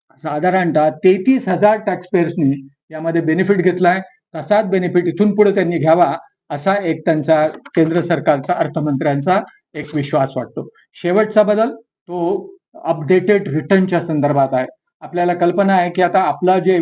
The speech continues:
इन्कम टॅक्स रिटर्न आहे हे एक वर्षानंतर दाखल करता येत नाही. त्याच्यानंतर आता या, अ, ब-, अपडेटेड रिटर्न मध्ये दोन वर्ष आणखीन त्याच्यामध्ये ॲड केलेले होते. म्हणजे एकंदर तीन वर्षाचं रिटर्न आपल्याला भरता येत होतं.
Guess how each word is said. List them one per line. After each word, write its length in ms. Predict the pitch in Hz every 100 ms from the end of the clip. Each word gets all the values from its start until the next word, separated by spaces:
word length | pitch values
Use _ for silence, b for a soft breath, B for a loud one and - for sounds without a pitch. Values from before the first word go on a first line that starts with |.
| 165
इन्कम 320 | 196 165 190 185
टॅक्स 260 | 180 180
रिटर्न 420 | 170 156 180 180
आहे 140 | 160 160 _ _ -
हे 80 | 196
एक 360 | 202 220 233
वर्षानंतर 600 | 220 202 226 202 202 202
दाखल 380 | 180 170 170 175
करता 300 | 175 165 165
येत 260 | 156 170 170
नाही. 340 | 170 143 139 139 _ _ -
त्याच्यानंतर 560 | 170 196 196 190 214
आता 240 | 262 185 359
या, 160 | 359
अ, 360 | 349 180 165 165
ब-, 320 | 151 156 143 -
अपडेटेड 480 | 147 147 180 185 170
रिटर्न 300 | 170 196 185
मध्ये 240 | 185 202 226 - _ _ _
दोन 380 | 123 208 302 277
वर्ष 260 | 208 196
आणखीन 360 | 240 165 170 175
त्याच्यामध्ये 400 | 165 170 165 180
ॲड 180 | 165 165
केलेले 360 | 170 156 156
होते. 240 | 156 160 151
म्हणजे 200 | 160 175
एकंदर 400 | 175 185 202 202 -
तीन 520 | _ _ 233 269 277
वर्षाचं 440 | 233 202 214 202
रिटर्न 340 | 196 180 185 170
आपल्याला 320 | 175 165 165
भरता 320 | 151 156 165
येत 80 | 160
होतं. 320 | 147 147 147